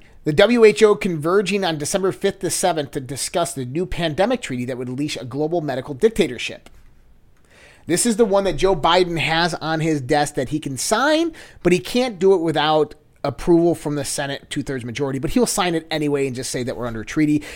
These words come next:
This basically gives up all of our medical sovereignty rights to the W H O in the advent of a global pandemic.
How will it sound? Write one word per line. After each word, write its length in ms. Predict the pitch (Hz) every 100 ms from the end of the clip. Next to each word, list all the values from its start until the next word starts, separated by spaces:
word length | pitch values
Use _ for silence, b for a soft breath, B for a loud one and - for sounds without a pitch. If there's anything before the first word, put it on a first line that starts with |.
| B 131
This 220 | 202 220
basically 420 | 208 208 - 190
gives 380 | 143 180 175 147
up 220 | 160 151 -
all 320 | 151 175 196
of 140 | 170 160
our 140 | 151
medical 380 | 147 156 175 180
sovereignty 560 | - 156 160 156 180 151
rights 480 | 139 147 131 120 -
to 220 | - 202
the 80 | 170
W 360 | 165 175 160
H 220 | 156 147
O 160 | 165 143
in 80 | 143
the 180 | 147 143
advent 520 | 214 254 156 147 -
of 160 | 151 147
a 120 | 147
global 440 | 127 135 139 139
pandemic. 560 | 135 139 120 226 143